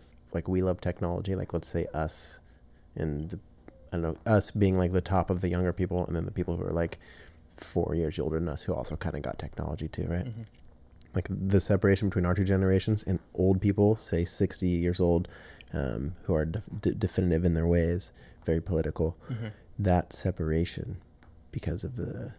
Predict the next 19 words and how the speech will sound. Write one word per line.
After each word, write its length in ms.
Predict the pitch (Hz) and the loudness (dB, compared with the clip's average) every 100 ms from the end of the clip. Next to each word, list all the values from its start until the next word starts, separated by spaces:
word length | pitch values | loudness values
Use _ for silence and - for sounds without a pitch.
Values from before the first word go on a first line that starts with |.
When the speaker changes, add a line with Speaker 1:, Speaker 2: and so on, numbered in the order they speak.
| - | -8
Speaker 1:
the 160 | 101 - | -6 -4
technology 640 | - - 87 87 92 80 | -6 -4 -2 -2 -2 -4
is, 320 | 82 92 - | -2 -4 -4
like, 240 | 113 - - - | -6 -6 -10 -4
<clears throat> 560 | - - 85 110 - | 2 4 2 -4 -2
is 160 | 110 92 | 0 0
very 380 | 90 90 90 101 | 2 4 4 2
apparent. 460 | 101 113 120 139 - - - - - | 2 2 2 0 -6 -20 -20 -14 -2
And 500 | 98 85 82 85 - - - - | 2 2 2 -2 -6 -20 -16 -2
what's, 320 | 98 85 - - | 2 2 2 -4
what's 240 | 98 85 - - | 0 0 -2 -2
really 340 | 101 98 95 | 4 6 6
putting 260 | 92 90 80 | 4 2 2
a 60 | 85 | 0
wedge 180 | 87 | -2
between 360 | 98 - 82 85 | -4 -2 0 0
that, 360 | 85 85 - - | 2 2 2 -2
the 60 | |
conversation 760 | - 92 90 90 85 90 87 | -2 0 0 2 0 2 -2